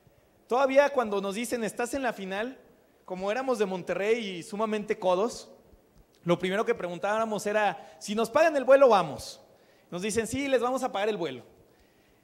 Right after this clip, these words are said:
Y nos dicen, "Va a ser en la Bolsa Mexicana de Valores, en el D F".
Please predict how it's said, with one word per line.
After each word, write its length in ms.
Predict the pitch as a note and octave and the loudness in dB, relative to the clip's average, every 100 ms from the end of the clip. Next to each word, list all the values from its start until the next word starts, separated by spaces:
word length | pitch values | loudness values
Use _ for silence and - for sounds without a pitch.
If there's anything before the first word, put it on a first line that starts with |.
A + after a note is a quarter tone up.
| _ _ _ - | _ _ _ -6
Y 80 | G#3+ | -4
nos 140 | A3 | -2
dicen, 300 | C4+ C#4 A#3+ | -2 -2 -2
"Va 80 | C4 | -2
a 40 | |
ser 180 | D4 D4 | -2 -4
en 240 | C#4+ A3+ | -4 -6
la 60 | A3 | -2
Bolsa 320 | B3 C#4 C#4+ | 0 0 -2
Mexicana 420 | B3 G3+ A3 B3 | -4 -6 -6 -6
de 60 | A#3+ | -4
Valores, 440 | G3 A#3+ C4+ B3+ | 0 4 4 2
en 120 | A3 G3+ | -4 -4
el 100 | G3 | 6
D 160 | C4 | 6
F". 340 | C#4+ D4+ D#4 | 6 0 -8